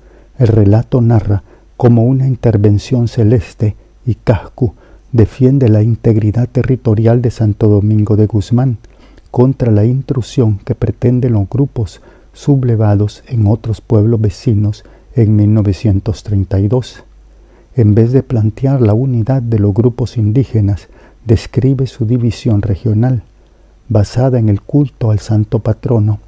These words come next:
la identidad del pueblo define un terruño local. El espacio vivido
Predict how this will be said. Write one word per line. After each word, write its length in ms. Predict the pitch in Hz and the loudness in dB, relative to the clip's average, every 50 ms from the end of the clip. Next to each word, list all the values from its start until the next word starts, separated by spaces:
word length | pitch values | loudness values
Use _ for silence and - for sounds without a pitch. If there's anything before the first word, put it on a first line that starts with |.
| - - - - - - - | -20 -20 -20 -20 -20 -8 -2
la 120 | 113 107 107 | 2 2 4
identidad 480 | 120 117 123 123 123 - 131 123 123 | 4 2 0 -2 -4 -2 -2 0 0
del 200 | 120 120 107 101 | 2 0 0 -2
pueblo 440 | - - 135 120 107 101 101 104 110 | -2 -2 0 0 2 2 0 0 0
define 420 | 107 113 98 - - 120 107 113 | 0 -2 -4 -2 -2 0 0 2
un 100 | 113 117 | 0 -2
terruño 580 | 113 - - 107 95 - 117 110 107 104 101 98 | -2 0 0 0 0 0 0 0 2 2 0 0
local. 440 | 95 95 92 - - 127 123 113 - - _ _ _ - _ _ _ _ _ _ _ _ - - _ _ - _ _ | 0 -2 -4 -4 -4 -2 -2 -2 -2 -6 _ _ _ -20 _ _ _ _ _ _ _ _ -20 -20 _ _ -20 _ _
El 180 | - 123 107 104 | -2 0 2 2
espacio 520 | 95 - - - - 123 117 - - 147 | 0 -2 -4 -6 -4 -6 -4 -2 -2 -2
vivido 520 | 120 123 123 120 147 147 110 104 113 110 | -2 0 -2 0 -2 -2 0 -2 -2 -4